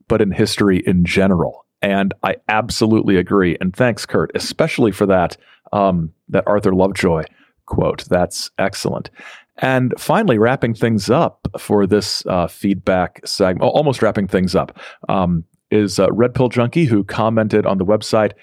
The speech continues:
"On what then should we attribute Adamski's co-, popularity in saucer circles,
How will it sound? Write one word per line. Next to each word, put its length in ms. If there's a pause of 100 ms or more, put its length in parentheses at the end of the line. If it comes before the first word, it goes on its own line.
(260)
"On 180
what 180
then 340
should 180
we 100
attribute 420
Adamski's 380
co-, 280
popularity 680
in 100
saucer 400
circles, 480